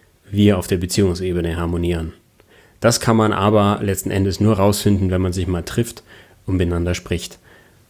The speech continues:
Und wie ich auch in meiner Einführung gesagt habe, das ist letztendlich das Allerwichtigste. Das ist wie der, der Zauberklempner, der nur einen Hammer hat, aber der kann mit dem alles reparieren.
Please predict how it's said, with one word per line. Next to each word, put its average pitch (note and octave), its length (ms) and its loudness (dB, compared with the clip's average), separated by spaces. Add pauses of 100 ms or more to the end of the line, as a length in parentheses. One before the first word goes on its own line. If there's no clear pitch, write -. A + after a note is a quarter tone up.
(240)
Und E2+ 440 -4
wie F#2+ 220 2
ich F2+ 160 0
auch F2+ 220 0
in F#2+ 200 0
meiner F2 240 0
Einführung G2+ 400 4
gesagt F2 360 0
habe, F#2+ 160 2 (340)
das - 200 -8
ist - 260 -8 (600)
letztendlich F#2 560 -2
das - 280 -8
Allerwichtigste. G2 760 0 (840)
Das - 180 -6
ist G2 200 -4
wie C3 360 4 (440)
der, F2+ 280 -2
der F2+ 260 -6
Zauberklempner, A2 960 0 (720)
der F#2 140 0
nur B2+ 300 4
einen A#2 260 0
Hammer A2 280 -2
hat, G2 260 -8 (360)
aber F#2+ 160 -2
der F2+ 100 -2
kann F2+ 220 -4
mit F2+ 140 -4
dem F#2 180 -2 (100)
alles G2 320 -2
reparieren. F2+ 540 -8